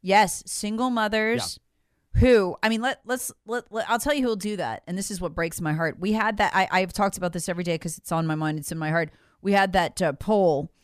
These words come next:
Speaker 1: right before Christmas that a quarter, that's twenty-five percent for those of you on Common Core math. It's not your fault you can't do math. The public school maimed you. Twenty-five percent of American parents say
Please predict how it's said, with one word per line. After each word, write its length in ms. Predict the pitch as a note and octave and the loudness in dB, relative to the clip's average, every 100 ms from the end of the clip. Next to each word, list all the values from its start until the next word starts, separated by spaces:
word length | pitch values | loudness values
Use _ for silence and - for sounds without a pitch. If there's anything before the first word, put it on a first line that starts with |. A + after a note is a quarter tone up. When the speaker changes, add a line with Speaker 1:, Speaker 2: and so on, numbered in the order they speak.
| _ _ | _ _
Speaker 1:
right 240 | F#3 F#3 - | 0 0 0
before 320 | F3+ G#3 F3+ | -6 -4 -2
Christmas 480 | - F3+ - E3 - | 0 -2 0 -8 -4
that 220 | E3 D#3 - | -4 -2 -4
a 80 | - | -8
quarter, 760 | - - C4 A3 G#2 E2 G3 _ - | -10 0 0 2 -2 -4 -10 _ -8
that's 160 | F3 | -6
twenty-five 480 | - D#4 E4 B3 A3 | -2 -4 0 -2 -2
percent 340 | G3 - D#3+ | -4 -6 -8
for 60 | - | -8
those 220 | D3 C#3+ | -8 -8
of 80 | C#3+ | -6
you 80 | D3 | -6
on 160 | C#3 | -6
Common 260 | D3 D3 C#3 | -6 -6 -6
Core 180 | - B2+ | -8 -10
math. 220 | F#2 F2 _ | -10 -14 _
It's 120 | - | -2
not 160 | F3 - | -2 -2
your 60 | |
fault 200 | C#3 D3 | -4 -4
you 80 | C3+ | -4
can't 220 | - C#3+ | -6 -6
do 80 | C#3+ | -4
math. 240 | C#3 A#2+ - _ - | -6 -6 -12 _ -14
The 60 | |
public 280 | C#3+ D#3+ D3+ | -2 -2 -2
school 160 | - D3+ | -4 -4
maimed 260 | D3+ D3 | -4 -4
you. 60 | - - _ _ _ _ | -8 -14 _ _ _ _
Twenty-five 640 | - C#4+ D#4+ C4+ B3+ A3+ | 0 2 2 0 2 2
percent 540 | - G#3+ F#3 D3+ - - _ _ _ _ _ - | -4 -4 -4 -4 -8 -14 _ _ _ _ _ 4
of 500 | F#3 F3+ D#3+ D#3+ _ _ _ _ | 6 6 2 -6 _ _ _ _
American 720 | F#3 G3 A#3+ D4 - C#4 C4 - _ _ _ - | 0 0 0 -2 -2 -4 -4 -10 _ _ _ 0
parents 580 | C#4 A3+ C#3+ - - - _ _ _ _ _ | 2 2 -2 -10 -20 -20 _ _ _ _ _
say 420 | - A3 C#3+ - | -2 0 0 -2